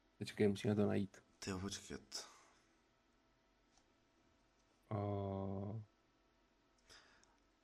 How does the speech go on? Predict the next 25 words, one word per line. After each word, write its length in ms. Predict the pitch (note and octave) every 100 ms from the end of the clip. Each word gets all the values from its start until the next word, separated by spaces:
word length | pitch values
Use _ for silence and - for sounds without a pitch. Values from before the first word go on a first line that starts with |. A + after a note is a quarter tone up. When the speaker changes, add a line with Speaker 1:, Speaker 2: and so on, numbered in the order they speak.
| _ _ - - _ -
Speaker 2:
No 80 | A2+
Speaker 1:
Koře-, 80 | -
Speaker 2:
a 100 | E3+
Speaker 1:
Kořenář. 500 | B2 A#2 A#2+ A2 G#2 G2 -
Speaker 2:
on, 100 | -
on 80 | C#3+
jako 180 | D3 D3+
byl 180 | C#3+ D3
vytradovaný, 540 | D3+ E3+ D#3 B2+ A2
ne? 380 | G2+ F#2 G#2 A2 - - -
Teďka 200 | A#2+ A2+
co 60 |
tam 100 | B2
Speaker 1:
Kořenář. 200 | B2+ G#2+
Speaker 2:
přišel? 460 | G#2 - F#2+ F2+ G#2 - - _ _ _ - _ -
Do 120 | A2
Arizony. 380 | A2 G#2+ G2+ G2+
Speaker 1:
Není-, 160 | B2 E3 - - _ _ _ _ _ _ _ _ _ _ _ _ _ _ _ -
je 100 | A2+
to 100 | B2
Josef 320 | A#2 A2+ A#2
Kořenář, 560 | - A#2 A#2 G#2 G2+ -
no. 200 | G2+ G#2
S 100 | -
ten, 300 | - A2+ A2+